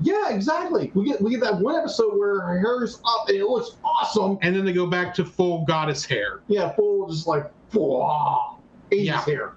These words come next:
Speaker 1: Eighties, nineties hair. But, uh, it's like, it's, it's a competent episode. It feels like a filler episode. We get more of, like, Charles and, uh,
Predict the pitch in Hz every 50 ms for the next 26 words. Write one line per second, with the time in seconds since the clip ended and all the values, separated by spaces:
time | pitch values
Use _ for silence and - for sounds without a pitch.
0 | - - - - - - - - - - - - - 185 175 175 165 160 143 143
1 | 143 143 139 123 117 127 117 107 98 - - - - - - - - 151 156 151
2 | 151 143 139 131 127 117 113 104 101 - - - - - - - 339 233 - 220
3 | 233 - - - - 220 214 214 262 - - 208 220 220 220 226 208 208 202 165
4 | 151 147 160 143 - - 151 151 147 147 139 160 165 151 143 - - - 147 160
5 | 190 196 196 214 202 208 202 - - 160 143 135 127 123 123 120 131 123 - 127
6 | 117 117 113 107 - - - - - - - 143 139 147 175 151 - 156 147 147
7 | 147 151 151 151 151 139 139 143 143 139 131 - - 131 139 139 135 135 135 131
8 | 127 127 123 123 120 117 117 117 117 117 117 117 113 110 110 107 104 101